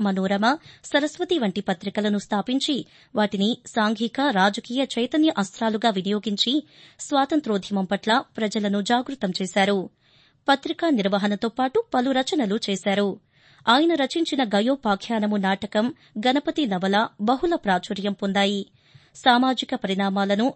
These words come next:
చరిత్రకారుడిగా తన రచనల్లో పొందుపరిచిన చిలకమర్తి లక్ష్మీ నరసింహం పంతొమ్మిది వందల నలభై ఆరు జూన్ పదిహేడవ తేదీన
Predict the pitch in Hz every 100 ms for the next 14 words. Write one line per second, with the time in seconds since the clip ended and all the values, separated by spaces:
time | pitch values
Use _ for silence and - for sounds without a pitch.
0 | - 311 330 - 311 196 180 190 208 240
1 | - - 226 208 196 - 247 254 294 196
2 | 190 196 190 - 226 302 - - _ -
3 | 302 311 294 285 262 185 - 214 190 185
4 | 208 190 214 262 - _ _ _ 220 202
5 | 208 202 202 202 196 196 196 202 208 214
6 | 285 214 226 220 202 247 320 277 - 214
7 | 214 214